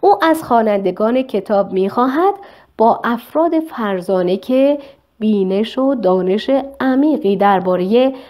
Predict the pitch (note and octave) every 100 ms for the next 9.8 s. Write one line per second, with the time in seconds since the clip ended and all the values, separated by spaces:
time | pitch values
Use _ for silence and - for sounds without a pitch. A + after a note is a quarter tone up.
0 | _ _ C#4+ D4 - A3 A3 G#3+ G3+ F#3+
1 | F3 F3+ F3+ F3+ F3 E3+ G3 F3+ F3 E3+
2 | E3+ G3 G3+ B3+ G#3 E3+ F3 - _ _
3 | _ _ _ F#3+ E3+ F#3 - - - -
4 | - - - G#3+ _ - - G#3+ A#3 E4+
5 | D#4 A3 A3+ G3 G3 G#3+ F#3+ F3 F3 G3
6 | F#3 F3 A3 A3+ C4 D#4 F#4+ - - -
7 | _ _ A#3+ C#4+ D#4+ F4+ D#4+ A#3 G3+ C4
8 | E4 G#3 F3 D#3+ - _ _ - G3 G3
9 | F#3 F#3+ F3 F3 - F3+ F3